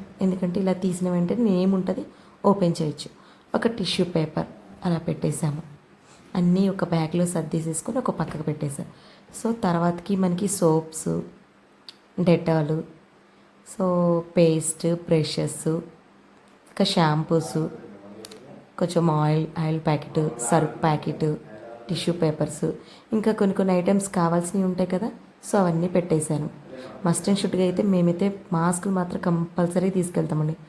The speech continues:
మాస్కులు ఒకటి, మళ్ళీ టాబ్లెట్స్ అండి పిల్లలకి. చిన్న, వీళ్ళు చిన్నపిల్లలు కదా, so ఎప్పుడు ఎలా జలుబు చేస్తుంది, ఏ టైంలో జ్వరం వస్తుందో తెలియదు కదా. అలా తీసుకెళ్ళామనే కానీ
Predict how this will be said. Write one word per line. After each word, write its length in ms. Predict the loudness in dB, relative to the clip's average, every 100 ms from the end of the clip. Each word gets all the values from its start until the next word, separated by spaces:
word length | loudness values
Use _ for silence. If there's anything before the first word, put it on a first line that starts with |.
| -20 -20 -20 -4
మాస్కులు 460 | 0 0 0 2 2
ఒకటి, 500 | 4 0 0 -2 -6 -10 -8 -8 -10 -12 -12 -12 -12 -12 -10 -10 -10 -12 -12 -14 -16 -18 -20 -12 -4
మళ్ళీ 540 | 0 2 2 2 0 0
టాబ్లెట్స్ 560 | 2 4 4 2 2 0
అండి 320 | 0 2 0 -2 -2
పిల్లలకి. 400 | 0 2 2 2
చిన్న, 340 | 0 0 -2
వీళ్ళు 340 | -2 -2 0
చిన్నపిల్లలు 540 | 0 0 -2 2 4 4
కదా, 260 | 2 0 -4 -12 -20 -20 -14 -2
so 120 | 2
ఎప్పుడు 420 | 2 0 0 2
ఎలా 280 | 4 4 4
జలుబు 460 | 4 2 0 -2 0
చేస్తుంది, 400 | 0 0 -2 0
ఏ 120 | 2
టైంలో 340 | 4 4 2
జ్వరం 240 | 0 0 0
వస్తుందో 280 | 2 2
తెలియదు 380 | 2 2 2 0
కదా. 120 | -2 -4 -14 -20 -2
అలా 180 | 2 2
తీసుకెళ్ళామనే 920 | 2 -2 -2 0 2 2 0 0 0
కానీ 480 | 2 0 0 0 -2